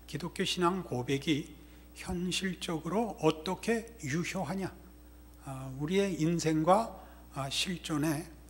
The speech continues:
에, 신자라는 것이 무엇을 의미하는가라는 측면에서 이 문제의 이해는 꼭 필요합니다. <clears throat> 에, 남왕조 유다를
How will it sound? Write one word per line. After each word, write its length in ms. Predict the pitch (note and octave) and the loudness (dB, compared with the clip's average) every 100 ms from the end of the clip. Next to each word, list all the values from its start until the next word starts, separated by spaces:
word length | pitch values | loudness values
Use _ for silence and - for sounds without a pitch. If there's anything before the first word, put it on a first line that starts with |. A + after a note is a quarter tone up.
| - - - | -20 -20 -14
에, 180 | C3+ A#2+ | -12 -6
신자라는 720 | A#2+ F#3+ F3+ E3+ E3 D#3+ D#3 | 0 2 4 4 6 6 4
것이 220 | D3 - G3 | 4 2 0
무엇을 540 | G#2 C#3 D3+ D3 G3 | 2 6 6 6 4
의미하는가라는 1600 | C#3 D3+ D#3 D3 D3 C#3 D3+ C3 - - - - - D3 D#3 F3+ | 4 4 4 4 2 4 6 6 4 -12 -18 -18 -8 -4 0 0
측면에서 760 | E3+ F#3+ F3+ D#3+ C3+ A2+ D3 F3+ - - - - | 0 0 0 0 0 -2 -2 -4 -8 -20 -20 -6
이 140 | D3 | -2
문제의 440 | D#3 C#3+ C3+ D3+ C#3 | 0 0 0 0 -2
이해는 600 | A#2+ C3 B2+ D3 C#4 - - - - - | 0 -2 2 4 4 2 -14 -18 -18 -6
꼭 280 | E3+ - | -6 -4
필요합니다. 640 | - F#3+ F3 B2+ D3 A2+ - - - - - | -6 -4 -2 0 0 -2 -8 -18 -20 -18 -6
<clears throat> 2250 | F2 - - G2+ - - - - - - - - - - - - - - - - - - - D3 | 0 2 2 -2 -10 -20 -20 -20 -20 -20 -20 -20 -20 -20 -20 -18 -18 -18 -20 -20 -20 -20 -12 -10
에, 40 | C#3 C3 C3 B2 - - - - - - - - - - - - - - - - - - - - - - - - - - - - - - - - - - - - - - | -8 -10 -12 -14 -18 -20 -20 -20 -20 -20 -20 -20 -20 -20 -20 -20 -20 -20 -20 -20 -20 -20 -20 -20 -20 -20 -20 -20 -20 -20 -20 -20 -20 -20 -20 -20 -20 -20 -20 -20 -8 6
남왕조 580 | D#3+ G3+ A3+ B3 D#4 | 8 10 8 8 8
유다를 1300 | A3+ E3 F#3+ G#3+ G#3+ G#3 C#4 D4 G3 D#3+ F3 D#3+ C#3+ | 8 6 8 12 12 12 8 8 4 0 -4 -6 -8